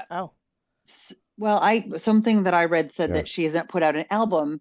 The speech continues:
Speaker 2: but she has not performed live in five years.
Speaker 3: Right, right.
Speaker 2: So maybe the album thing is the seven years. But anyway,
Speaker 3: Right.
Speaker 2: I thought it was interesting. If you think about maybe not last year, because that was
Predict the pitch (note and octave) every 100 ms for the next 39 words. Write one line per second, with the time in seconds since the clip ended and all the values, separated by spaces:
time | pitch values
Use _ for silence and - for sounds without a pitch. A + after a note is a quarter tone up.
0 | _ - D#3+ F3+ D#3+ D#3 - D#3 - E3
1 | D3+ C#3 D3+ D3+ C#3 C3+ A#2+ C3 B2 B2+
2 | B2+ - - C#2+ D2+ E2 D#2+ D2+ - -
3 | D3+ D#3 D#3 C#3+ C#3 C#3 C3+ C3+ C3+ -
4 | C3 C#3+ C3 C3+ C#3 G#3 A#3 B3 F3+ D#3
5 | G3 A#3+ D#4+ F4 C#4+ C4 A#3 G#3+ D3+ D3
6 | - _ _ - G#3+ G#3+ A3 C#4+ D4+ B3
7 | G#3+ G#3 - _ _ _ _ _ _ _
8 | - G#3+ A#3 G#3+ E3+ D#3+ D3+ - C#3 B2+
9 | - D3+ D3 D3+ D3+ C3